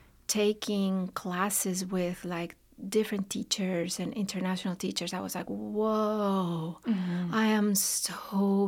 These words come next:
Speaker 1: behind." And seeing all the other dancers and, you know, many teachers try to discourage me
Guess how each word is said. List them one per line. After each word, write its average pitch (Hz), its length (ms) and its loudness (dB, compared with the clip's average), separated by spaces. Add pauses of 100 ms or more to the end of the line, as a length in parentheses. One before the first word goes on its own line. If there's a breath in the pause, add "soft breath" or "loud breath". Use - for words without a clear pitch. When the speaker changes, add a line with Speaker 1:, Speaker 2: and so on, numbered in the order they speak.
(140)
Speaker 1:
behind." 180 840 0 (360 loud breath)
And 190 180 2
seeing 196 320 2
all 190 140 2
the 185 180 0
other 185 180 0
dancers 175 640 0
and, 175 280 -2 (1080)
you 208 140 2
know, 180 100 0
many 196 460 4 (340 loud breath)
teachers 196 460 0
try 180 220 -2
to 180 140 -4
discourage 196 680 0
me 180 400 2